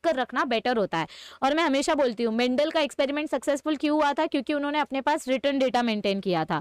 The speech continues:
तो अपोगेमी में क्या होता है? अपोगेमी में आपका जो स्पोरोफाइट का डेवलपमेंट है, वो कैसे होता है? It develops from gametophyte। यानी कि आप ले-, आपके पास haploid gamete है, आपके पास haploid gamete है,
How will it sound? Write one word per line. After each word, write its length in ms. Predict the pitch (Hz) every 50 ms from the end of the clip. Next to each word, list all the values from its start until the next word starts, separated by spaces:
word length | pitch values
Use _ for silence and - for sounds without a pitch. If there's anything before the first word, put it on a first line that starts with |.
| - - - - - - - _ -
तो 60 | 339
अपोगेमी 600 | - 226 269 - - 339 349 330 330 311 320 320
में 140 | 320 330 320
क्या 160 | 339 302 269
होता 220 | 240 214 - 226
है? 60 | 233 254
अपोगेमी 520 | - 247 - 294 302 277 277 240 226 220
में 100 | 220 247
आपका 380 | 269 - 240 233 - - 277 269
जो 140 | 247 302
स्पोरोफाइट 580 | 311 - - 285 262 277 302 - 339 285 294 240
का 140 | - 311 294
डेवलपमेंट 600 | 233 240 214 214 226 226 - 240 220 208 208 -
है, 60 | 170
वो 140 | 180 240 262
कैसे 280 | - 277 254 262 -
होता 260 | 302 277 262 - 285 277
है? 140 | 311 -
It 100 | - 294
develops 560 | 226 208 240 233 202 240 254 277 - - - 269
from 180 | 269 277 302
gametophyte। 640 | 247 247 214 208 196 190 220 220 - 185 156 - - - - - - - - - -
यानी 320 | 240 269 277 277 285 320 -
कि 100 | 294 392
आप 200 | 330 294 285 302
ले-, 100 | 294 311
आपके 340 | - 262 254 - - 311 311
पास 380 | - 277 262 262 311 - - _ _ - _ _ - 285
haploid 380 | 285 - 294 285 277 285 311
gamete 360 | 269 262 220 185 185 180 170
है, 80 | 202 165
आपके 340 | - 220 226 220 - 302 294
पास 260 | - 285 302 311 -
haploid 340 | 262 - 254 247 247 269 302
gamete 340 | 277 269 226 202 202 196 185
है, 120 | 196 214